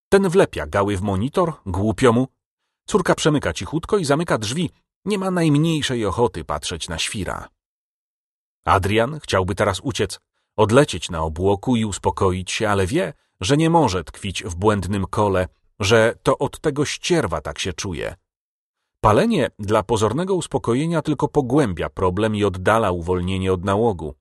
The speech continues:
Już dawno doszedł do momentu, w którym przestał bronić marihuany, a bronił zaciekle, jakby to był życiodajny tlen, lekarstwo na cały ból i smutek. W końcu stała się zbyt wymagającą i upierdliwą kochanką.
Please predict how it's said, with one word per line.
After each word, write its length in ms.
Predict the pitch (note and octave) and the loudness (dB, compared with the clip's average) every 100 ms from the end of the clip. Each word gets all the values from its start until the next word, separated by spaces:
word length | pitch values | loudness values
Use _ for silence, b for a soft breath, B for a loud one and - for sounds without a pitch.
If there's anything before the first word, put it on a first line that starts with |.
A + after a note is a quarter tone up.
| _ _ _ _ _ | _ _ _ _ _
Już 120 | E3 D3 | 0 4
dawno 340 | E3+ F#2 E2 | 4 4 -2
doszedł 340 | E2+ - F#2 | -6 -4 -2
do 120 | F2+ F#2+ | 0 2
momentu, 400 | F#2 G#2 C3+ F3 | 2 0 0 -4
w 80 | |
którym 280 | - C3 A2 | -2 -2 -2
przestał 420 | - D3+ - D2 | 0 -2 -2 -6
bronić 420 | D2+ F#2 F2 F2 - | -2 -2 -2 -4 -4
marihuany, 640 | F2+ E2+ G2+ F#2+ F#2 D#2+ _ _ - | -4 -2 0 2 0 -4 _ _ 0
a 140 | C3+ | 2
bronił 400 | E3 D#3+ D3+ E3+ | 6 6 6 2
zaciekle, 600 | D#3 F3 - D#3+ E2 B1 - _ _ - | 0 0 -2 -6 -6 -10 -12 _ _ 0
jakby 340 | G2+ F2+ A2 | 0 2 0
to 160 | A2+ G2 | 0 -2
był 200 | G#2+ F#2+ | -2 -2
życiodajny 560 | A2 A#2 A2 G#2 G2 | -2 0 2 0 -2
tlen, 480 | - G2 G2+ F2+ E2 - _ _ | -2 0 2 0 -6 -12 _ _
lekarstwo 840 | G2+ A2 - A#2 B2+ - - E2 D2+ | 2 2 4 2 2 -4 -8 -4 -4
na 220 | D#2+ D#2 | -2 -4
cały 360 | - F#2+ G2+ F#2 | -2 0 0 0
ból 300 | F2 G2+ G2 | -2 -2 -4
i 60 | |
smutek. 600 | - A#2+ F#2+ - - - - _ _ _ _ - | -6 -6 -6 -6 -10 -14 -20 _ _ _ _ -2
W 40 | |
końcu 320 | - B3 B3+ B B - | 2 4 2 B B -4
stała 300 | - F#3 E3 | 2 4 4
się 140 | E3+ | 0
zbyt 220 | B2 D#3 | 0 0
wymagającą 840 | C#3 D3 C#3 C#3+ D3 D#3 D3+ G#2+ F#2+ | 2 2 2 2 0 -4 -4 -6 -6
i 140 | A2+ - | -8 -6
upierdliwą 880 | - - C3 G#2 F#2+ G#2 F#2+ G2+ G2 | -6 0 0 0 -4 -4 0 0 2
kochanką. 720 | A2 G#2 A#2 E2+ - G1+ | 0 0 -4 -6 -10 -12